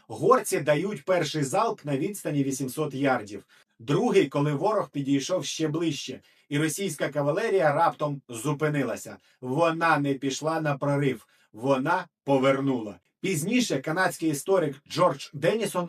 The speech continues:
напише, що росіяни просто проводили демонстраційні маневри,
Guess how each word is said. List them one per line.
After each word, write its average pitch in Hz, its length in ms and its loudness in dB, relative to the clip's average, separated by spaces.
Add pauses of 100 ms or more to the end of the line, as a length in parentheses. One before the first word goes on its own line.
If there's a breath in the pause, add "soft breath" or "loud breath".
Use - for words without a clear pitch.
напише, 160 580 0
що 151 240 -2
росіяни 214 560 -2
просто 185 440 -2
проводили 156 560 0
демонстраційні 143 800 -4
маневри, 143 540 -2